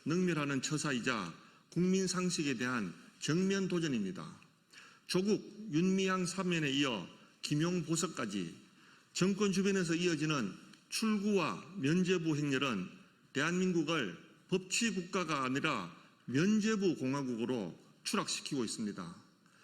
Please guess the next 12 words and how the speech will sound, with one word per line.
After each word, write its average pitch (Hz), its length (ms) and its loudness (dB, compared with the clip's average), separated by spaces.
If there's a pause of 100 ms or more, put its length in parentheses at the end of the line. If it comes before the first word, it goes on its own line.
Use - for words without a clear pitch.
(240)
권력자와 165 880 0
측근들이 175 880 0 (140)
하나둘 190 480 0
빠져나가는 165 560 -2
동안 147 460 -2 (340)
국민 202 300 2
앞에 196 240 -2
남는 147 320 0
것은 127 440 0 (420)
정의와, 170 680 2 (240)
정의의 190 680 2
붕괴와, 170 680 0